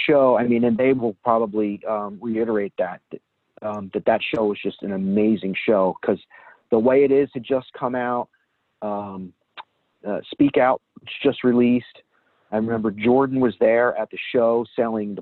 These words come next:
posters for Speak Out and The Way It Is, and the, the albums were there, and, you know,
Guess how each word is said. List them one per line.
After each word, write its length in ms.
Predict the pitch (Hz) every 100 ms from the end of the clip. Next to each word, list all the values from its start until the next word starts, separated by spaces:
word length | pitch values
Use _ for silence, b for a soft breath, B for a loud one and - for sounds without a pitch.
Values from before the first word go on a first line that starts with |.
| -
posters 580 | - 131 131 139 127 127
for 80 | -
Speak 380 | - - 135 -
Out 380 | 120 117 120 -
and 300 | 107 104 98 98 b b -
The 60 |
Way 200 | 104 107
It 40 | 107
Is, 320 | 120 117 113 - _ _ _ _ 104
and 280 | 104 95
the, 140 | - - -
the 180 | 101 -
albums 460 | 120 127 123 113
were 120 | 120
there, 420 | 117 117 117 113 110
and, 440 | 98 98 92 92 - -
you 100 | 104
know, 200 | 92 82